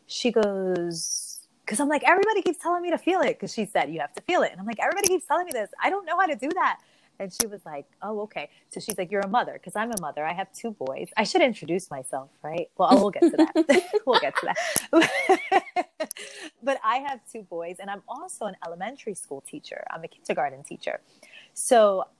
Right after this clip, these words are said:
uh, children are my thing. They're my jam. Like,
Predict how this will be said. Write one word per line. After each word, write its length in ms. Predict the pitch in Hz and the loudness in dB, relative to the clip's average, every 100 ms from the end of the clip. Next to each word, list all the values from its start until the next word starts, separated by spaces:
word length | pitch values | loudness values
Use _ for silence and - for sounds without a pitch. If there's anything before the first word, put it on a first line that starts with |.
| _ - | _ -18
uh, 40 | |
children 500 | - - 240 208 190 | -14 -6 -4 -4 -6
are 260 | 156 156 151 | -6 -8 -8
my 340 | 151 131 135 - _ | -8 -8 -10 -12 _
thing. 400 | - 180 156 135 | -8 -6 -6 -6
They're 120 | 151 180 | -4 -2
my 140 | 143 139 | -4 -4
jam. 500 | 147 160 147 135 139 | -4 -4 -4 -8 -10
Like, 140 | - | 0